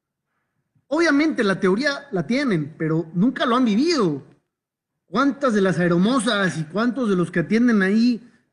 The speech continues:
les ha tocado vivir un avión con un motor en llamas? Entonces, dice que también estaban nerviosos.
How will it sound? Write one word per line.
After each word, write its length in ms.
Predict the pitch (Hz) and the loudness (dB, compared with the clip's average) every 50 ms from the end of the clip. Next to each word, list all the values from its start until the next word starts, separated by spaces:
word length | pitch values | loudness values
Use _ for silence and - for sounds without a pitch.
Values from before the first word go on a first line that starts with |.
| _ | _
les 180 | - 156 151 156 | -8 -6 -4 -4
ha 100 | 226 196 | -4 -4
tocado 340 | 247 208 175 220 233 233 202 | -4 -6 -2 -2 0 2 2
vivir 280 | 185 170 190 214 226 | 2 2 2 2 2
un 120 | 226 226 202 | 2 2 2
avión 320 | 185 185 190 208 220 220 | 2 4 4 4 4 2
con 160 | - 220 196 | 2 2 4
un 80 | 202 220 | 4 4
motor 340 | 214 208 165 - 214 220 220 | 4 2 2 0 0 2 2
en 140 | 202 185 180 | 2 2 4
llamas? 460 | 202 220 220 208 180 160 143 131 - - - - - 139 | 4 4 4 4 2 0 -2 -6 -12 -18 -20 -20 -16 -14
Entonces, 1080 | 147 156 147 135 127 - - 120 113 117 113 110 110 - - _ 196 196 - - - - - _ _ _ _ | -10 -8 -8 -8 -8 -10 -10 -12 -10 -10 -12 -14 -16 -18 -8 _ -2 -2 -2 -4 -10 -16 -20 _ _ _ _
dice 280 | 180 190 202 226 247 | -2 0 0 0 0
que 100 | - 233 | -2 -4
también 360 | 160 190 185 196 208 254 277 269 | -4 -2 0 2 2 2 2 0
estaban 360 | - - 262 254 262 247 226 | -2 -2 -2 0 2 4 4
nerviosos. 520 | 214 190 196 214 254 269 247 - 156 139 | 4 4 2 0 -2 -4 -6 -6 -8 -10